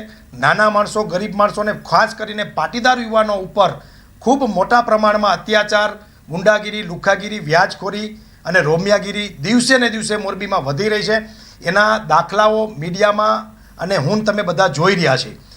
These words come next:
મોરબીમાં પોલીસનો કોઈ ડર જ નથી રહ્યો. તમે જે રીતે આ બાળકને સાંભળો, ત્રણ ત્રણ ચાર ચાર દિવસ સુધી એફ આઈ આર લેવામાં ન આવે ને પોલીસ સ્ટેશનમાં એને બોલાવીને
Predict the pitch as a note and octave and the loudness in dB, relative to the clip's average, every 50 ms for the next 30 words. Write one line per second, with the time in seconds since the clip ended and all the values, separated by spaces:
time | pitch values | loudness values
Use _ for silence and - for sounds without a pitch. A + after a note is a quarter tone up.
0 | - - - - - C#3 F3+ G#3 A3+ G#3 C4 C4+ C#4 C#4 C4 - F3 G3+ A3+ B3 | -20 -20 -18 -8 0 0 2 2 2 0 0 0 2 0 -2 -4 -6 0 0 0
1 | B3 B3 - G3+ A3 A#3+ B3+ - - B3 B3+ B3 B3+ B3 B3 F#3+ F3+ G3 G#3+ A3+ | 0 0 -2 -4 -2 -2 -2 -4 -4 -4 -4 0 2 0 2 4 2 4 4 2
2 | E3+ E3 E3+ D#3+ C3+ C#3+ C3 A2 G#2+ G#2 F#2+ - - - - - - - - - | 0 -2 -6 -6 -6 -6 -8 -8 -10 -12 -14 -16 -18 -20 -20 -20 -20 -20 -4 -2
3 | D#3+ E3+ A3 B3+ B3+ B3 B3 B3+ B3+ B3 B3 B3+ A#3 A3+ A3+ G#3+ G#3 G#3+ A3 A3+ | 0 2 2 2 2 4 2 0 0 0 0 2 2 4 4 2 2 2 2 0
4 | - A3 A3+ G#3+ - F3 E3 F3 F3 G3 F#3 D3+ B2+ C3 - - - - - - | 0 0 0 2 4 4 2 2 2 0 -2 -2 -4 -4 -10 -18 -20 -20 -20 -20
5 | _ _ - - - - - E3+ F3+ G#3+ A3 A3 - C4+ C4 - G#3+ G3 G3+ - | _ _ -20 -20 -20 -4 0 0 0 0 0 -2 -2 -2 2 2 2 2 2 2
6 | B3 B3 B3 G#3+ A#3 A#3 A#3 A#3 A#3 A#3 G#3+ A#3 A3 F3 F3+ - F#3+ G#3+ A#3+ A#3 | 0 0 0 -2 -2 -2 -2 -2 -4 -6 -6 -6 -4 -4 -4 2 2 2 2 2
7 | A3 A3+ A3 A3 A3 A3 A3 G#3+ G#3+ G#3 G#3 G#3 A3 G#3+ - - D#3 F#3 G#3 A3+ | -2 0 2 2 2 2 2 2 4 2 2 2 0 -4 -6 -6 -6 -4 -4 -4
8 | G#3+ A3 A3 G#3+ G#3+ G#3+ G#3+ G#3+ G#3+ G#3 G#3 F3+ E3+ F#3+ G3 G3+ G#3 G#3 G#3+ G#3+ | -4 -4 -2 0 0 0 0 0 0 0 0 0 0 0 2 2 2 2 0 -2
9 | G#3+ A3 | 0 0